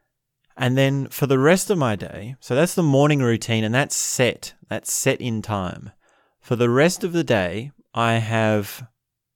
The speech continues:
flexibility with what I do and for how long I each do things.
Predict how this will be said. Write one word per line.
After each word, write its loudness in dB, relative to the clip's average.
flexibility -2
with -4
what 2
I 2
do -8
and -4
for -4
how 0
long 2
I -2
each -6
do -2
things. -12